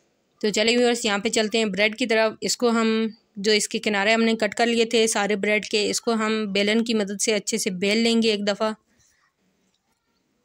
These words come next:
ताकि थोड़ी सी पतली हो जाए ये और रोल करने में आसानी हो हमें,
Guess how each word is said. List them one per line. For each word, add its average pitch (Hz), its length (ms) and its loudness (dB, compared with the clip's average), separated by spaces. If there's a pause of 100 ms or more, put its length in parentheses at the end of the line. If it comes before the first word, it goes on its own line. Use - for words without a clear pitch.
(760)
ताकि 226 320 0
थोड़ी 226 360 2
सी 240 140 0
पतली 233 320 0
हो 240 120 4
जाए 226 220 4
ये 226 300 -2 (180)
और 196 200 2
रोल 214 240 2
करने 226 260 0
में 233 120 2
आसानी 208 440 0
हो 233 100 2
हमें, 226 300 2